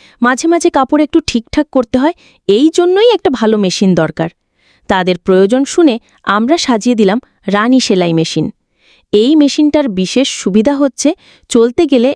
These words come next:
একদম শব্দ হয় না, বাড়িতে কেউ বিরক্ত হবে না, আর দশ বছর পর্যন্ত ফ্রি সার্ভিস,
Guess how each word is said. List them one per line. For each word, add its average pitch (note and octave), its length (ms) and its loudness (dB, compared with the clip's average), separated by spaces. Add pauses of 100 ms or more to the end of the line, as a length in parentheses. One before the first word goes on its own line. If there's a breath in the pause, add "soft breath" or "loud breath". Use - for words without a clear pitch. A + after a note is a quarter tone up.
(100)
একদম F#3+ 440 -2
শব্দ G3 380 -4
হয় F#3 220 -2
না, D#3 160 -4 (320 loud breath)
বাড়িতে A3 440 0
কেউ C4+ 220 2
বিরক্ত C4 360 2
হবে F3 260 0
না, D3+ 200 -8 (480)
আর E3 160 -4
দশ F3 340 -2
বছর A3+ 320 -2
পর্যন্ত C4+ 520 -2
ফ্রি F4 280 0
সার্ভিস, - 500 -4